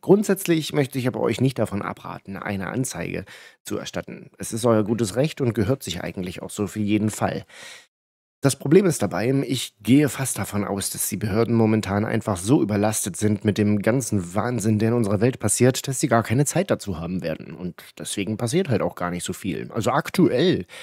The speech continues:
wenn man jetzt mal den Scam-Beta-Markt so beobachtet, ja, oder die, die Scammer zumindest beobachtet, aktuell passiert da auf dem Markt so gut wie überhaupt nichts. Dass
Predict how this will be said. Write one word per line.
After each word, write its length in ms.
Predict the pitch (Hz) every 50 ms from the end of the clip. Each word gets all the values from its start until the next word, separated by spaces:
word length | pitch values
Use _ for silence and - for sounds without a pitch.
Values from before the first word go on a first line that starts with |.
| - - - _ _ _ _ _
wenn 100 | - 104
man 140 | 101 98 98
jetzt 180 | 98 95 - -
mal 140 | 92 85 85
den 240 | 90 90 90 90
Scam-Beta-Markt 800 | 82 - - - - - 92 90 - 95 95 98 98 104 107 -
so 80 | - 110
beobachtet, 640 | 95 104 107 101 107 120 120 117 - 151 151 151 - - - - - - _ -
ja, 160 | 110 107 101
oder 160 | 104 - 107
die, 240 | 90 92 101 92 - - -
die 100 | 98 90
Scammer 440 | - - - 139 156 131 98 87 82
zumindest 460 | - - 98 92 90 90 - - -
beobachtet, 640 | - 90 90 87 90 87 - - - 135 131 - -
aktuell 880 | - - 120 - - - - 180 - - - - - 131 90 - 82 - _ _ _ _ _ _
passiert 480 | _ - 87 - - - 123 123 - 127
da 140 | 127 127
auf 280 | - - - 98 - -
dem 280 | - 104 92 101 101 92
Markt 560 | 82 78 90 92 - - - - - - -
so 160 | 101 101 113
gut 300 | 104 110 143 160 - -
wie 80 | 156 147
überhaupt 920 | 139 135 139 143 139 143 147 - - 160 143 - - - 202 240 - -
nichts. 540 | 110 98 92 - - - - - - - - - - - - - _ _ _ _ _ _ _ _ -
Dass 440 | 104 90 90 - - - - -